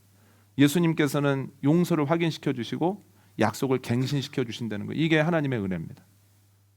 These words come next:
바울도 똑같습니다. 앞에서도 말씀드렸지만 바울도 우리랑 똑같은 사람입니다. 은혜 받고 난 다음에, 체험하고 난 다음에 안 두려울 것 같지만 첫날에요. 똑같이 두려움을 느낍니다.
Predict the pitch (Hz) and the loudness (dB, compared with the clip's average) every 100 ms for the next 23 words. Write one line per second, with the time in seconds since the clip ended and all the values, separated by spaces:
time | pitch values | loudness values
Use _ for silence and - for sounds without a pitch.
0 | _ _ - 156 160 185 190 175 139 113 | _ _ 4 4 4 2 0 0 -2 -6
1 | 110 - _ _ _ _ - 135 165 170 | -8 -12 _ _ _ _ 2 4 4 4
2 | 175 156 143 165 151 143 147 143 143 - | 4 4 2 0 0 0 2 2 0 -10
3 | _ _ _ - 165 185 190 180 185 185 | _ _ _ 2 4 6 4 4 2 2
4 | 202 196 190 170 180 170 147 127 117 113 | -2 0 2 4 4 2 0 -2 -2 -4
5 | - _ _ _ _ _ _ _ _ _ | -8 _ _ _ _ _ _ _ _ _
6 | _ _ 147 190 214 190 208 196 185 170 | _ _ 6 8 8 8 6 6 8 8
7 | 170 170 - 240 233 208 196 180 170 160 | 8 4 2 4 6 6 6 6 6 4
8 | 156 120 143 160 170 165 170 147 139 151 | 4 2 2 4 4 4 2 0 0 0
9 | 165 - - 254 240 165 110 95 - _ | -2 -4 -8 -2 2 2 2 -4 -12 _
10 | _ _ - 190 214 185 170 151 156 147 | _ _ 0 2 2 0 0 2 2 2
11 | 123 123 110 107 | 0 -2 -4 -4